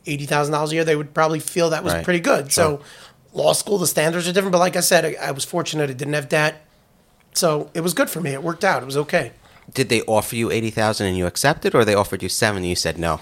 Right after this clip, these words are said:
Speaker 2: I want it to be eighty"?
Speaker 1: The range of the position, I think, was sixty to eighty.
Speaker 2: Uh-huh.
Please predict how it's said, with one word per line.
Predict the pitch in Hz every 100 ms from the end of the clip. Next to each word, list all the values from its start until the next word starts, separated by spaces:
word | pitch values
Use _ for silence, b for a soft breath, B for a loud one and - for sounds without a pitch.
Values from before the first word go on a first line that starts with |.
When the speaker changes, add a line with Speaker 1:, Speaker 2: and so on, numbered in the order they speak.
| - -
Speaker 2:
I |
want | 95 90
it |
to | -
be | 78 -
eighty"? | - 76 110 - 202 160 -
Speaker 1:
The | 170 165
range | 165 208 220 214 185
of | 165
the | 151
position, | - - 160 147 147
I |
think, | 147 160 143
was | 147 127
sixty | - - 139 - 160 - 156
to | 143
eighty. | 147 147 202 208
Speaker 2:
Uh-huh. | 92 95